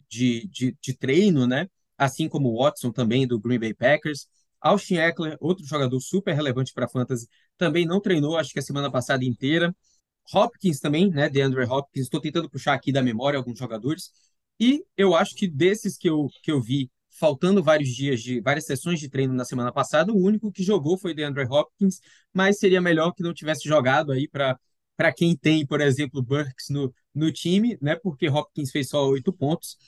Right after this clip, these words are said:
Todos os outros jogadores tiveram fora e ainda não tem uma atualização de status, é, em relação à semana três, né? Eckler, existe uma expectativa de que ele volte pra semana três.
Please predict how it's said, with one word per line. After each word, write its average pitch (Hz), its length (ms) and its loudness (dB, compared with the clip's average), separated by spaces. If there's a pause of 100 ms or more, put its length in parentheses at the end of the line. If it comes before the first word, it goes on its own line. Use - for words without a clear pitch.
(360)
Todos 208 260 0
os 185 100 0
outros 175 260 0
jogadores 156 640 -2
tiveram 143 400 -2
fora 175 420 0
e 196 140 2
ainda 208 300 2
não 202 180 -2
tem 165 240 -2
uma 170 220 0
atualização 147 560 -4
de 131 120 -8
status, - 460 -4 (480)
é, 127 400 4
em 147 140 0
relação 156 640 -2
à 139 200 4
semana 147 420 0
três, 107 400 -4 (240)
né? 135 260 2
Eckler, 165 440 0
existe 170 640 -2 (320)
uma 160 160 -2
expectativa 156 600 -2
de 156 100 -6
que - 60 -4
ele 143 80 0
volte 127 220 -2
pra 143 100 -2
semana 147 300 -6
três. 165 400 -4